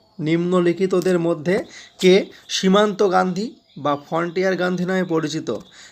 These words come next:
দেখি অপশান, খান আব্দুল গফর খান, খান সাহেব, চৌধুরী শওকতুল্লাহ এবং লিয়াকত আলী খান।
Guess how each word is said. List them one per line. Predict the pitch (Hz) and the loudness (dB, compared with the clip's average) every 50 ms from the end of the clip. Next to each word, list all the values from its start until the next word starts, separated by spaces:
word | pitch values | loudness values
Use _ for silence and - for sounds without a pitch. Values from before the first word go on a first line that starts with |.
| _ - 160 | _ 0 2
দেখি | 180 190 185 208 220 | 2 4 4 6 6
অপশান, | 208 202 190 - - 214 220 254 349 - _ _ _ _ _ _ _ _ _ _ _ _ | 6 4 4 2 0 -2 -2 -2 -4 -8 _ _ _ _ _ _ _ _ _ _ _ _
খান | - - 190 196 208 202 | -4 0 2 2 4 4
আব্দুল | 196 190 175 151 190 202 190 | 2 0 0 0 -2 -4 -2
গফর | 196 196 190 190 - 196 180 | -2 -4 -4 -4 -4 -6 -6
খান, | 190 - 190 185 202 294 339 - _ _ _ _ _ _ - 320 - _ | -6 -6 -6 -6 -6 -8 -12 -16 _ _ _ _ _ _ -20 -20 -20 _
খান | - - 180 175 175 190 196 185 | -8 -2 0 2 2 2 0 -4
সাহেব, | - 220 170 170 180 214 233 - - - _ _ _ _ - | -4 -2 -2 0 0 0 -2 -2 -6 -18 _ _ _ _ -4
চৌধুরী | - 185 190 202 175 208 202 220 214 | 0 2 4 4 4 2 0 0 -2
শওকতুল্লাহ | - - 208 185 180 170 - 208 202 196 202 196 202 202 196 190 190 220 269 359 - - _ _ _ | -4 -2 0 0 0 0 0 -2 -2 0 2 2 2 4 4 4 2 2 0 -4 -8 -16 _ _ _
এবং | - 175 170 196 196 185 180 | -4 -2 0 0 2 2 2
লিয়াকত | 180 180 190 208 202 196 202 214 226 220 - - | 2 2 4 4 4 2 2 0 -2 -2 -2 -2
আলী | 180 180 185 175 | -2 -2 0 -2
খান। | 165 - 202 190 156 123 107 | -2 -2 -2 -2 -2 -2 -6